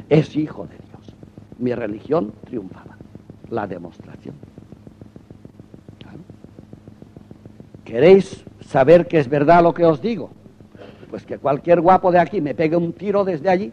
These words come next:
y vean ustedes cómo aguanto y no me muero. De estos desafíos está llena la historia de las religiones. A Cristo lo mataron y lo mataron muy bien.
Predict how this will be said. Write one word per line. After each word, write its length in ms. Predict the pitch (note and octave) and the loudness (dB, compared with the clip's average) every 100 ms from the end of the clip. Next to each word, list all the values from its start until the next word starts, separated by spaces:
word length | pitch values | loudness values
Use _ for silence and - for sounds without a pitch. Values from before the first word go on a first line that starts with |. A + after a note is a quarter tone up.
| - | -14
y 60 | - | -2
vean 160 | D3 D3 | 2 2
ustedes 220 | F#3 F3 | 0 -4
cómo 200 | D3 C#3+ | -2 0
aguanto 520 | C3+ G3 G3+ - - | 2 0 0 -6 -8
y 80 | A#2 | -8
no 120 | A#2+ | -8
me 100 | A2 | -8
muero. 240 | F#2 E2 C#2 - - - - - - - - - - - - - - - - - - - - - - - - - - - - - - - - - - - - - - | -10 -14 -18 -20 -20 -20 -20 -20 -20 -20 -20 -20 -20 -20 -20 -20 -20 -20 -20 -20 -20 -20 -20 -20 -20 -20 -20 -20 -20 -20 -20 -20 -20 -20 -20 -20 -20 -20 -20 -16 -6
De 80 | |
estos 240 | D3 - A#2 | -6 -6 -14
desafíos 600 | A#2+ A#2+ A2+ C3+ F3+ - | -12 -12 -8 -6 -6 -8
está 240 | B2 - A2 | -14 -12 -10
llena 280 | A#2 B2+ - | -10 -10 -12
la 140 | A2+ | -14
historia 440 | G#2+ B2 C3 F3 - | -12 -10 -8 -10 -14
de 120 | A#2 | -12
las 220 | A2+ D3 - - | -12 -12 -18 -18
religiones. 560 | - C#3 C3+ - - - - - - - - - - - - - - - - - - | -14 -12 -14 -18 -20 -20 -20 -20 -20 -20 -20 -20 -20 -20 -20 -20 -20 -20 -20 -12 -4
A 140 | C#3 | -2
Cristo 420 | F3+ G#3 - E3 | 0 -2 2 4
lo 100 | F3+ | 4
mataron 560 | E3 D3 D#3 F3+ G#3 - - | 4 0 2 2 0 -4 -2
y 60 | |
lo 100 | E3 | 0
mataron 400 | D#3+ D#3+ E3+ D3+ | 0 2 0 0
muy 160 | F#3+ G3 | -4 -8
bien. 220 | G2+ | -8